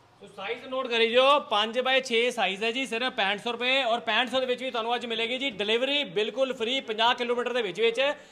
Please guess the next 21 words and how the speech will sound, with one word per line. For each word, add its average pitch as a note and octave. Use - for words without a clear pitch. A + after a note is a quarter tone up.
ਲੇਕਿਨ G#3+
ਜੇ A3
ਤੁਸੀਂ C4
ਪੰਜਾਹ A#3+
ਕਿਲੋਮੀਟਰ B3+
ਤੋਂ C4
ਬਾਹਰ G#3+
ਵੀ C4
ਹੈਗੇ A#3+
ਹੋ, C4+
ਤਾਂ A#3
ਵੀ C4
ਤੁਹਾਨੂੰ B3
very A#3
reasonable A#3+
prices A#3
'ਚ A#3
ਡਿਲੀਵਰੀ G3
ਮਿਲੇਗੀ, A#3+
ਸ਼ਿਪਿੰਗ A#3
ਮਿਲੇਗੀ। A#3+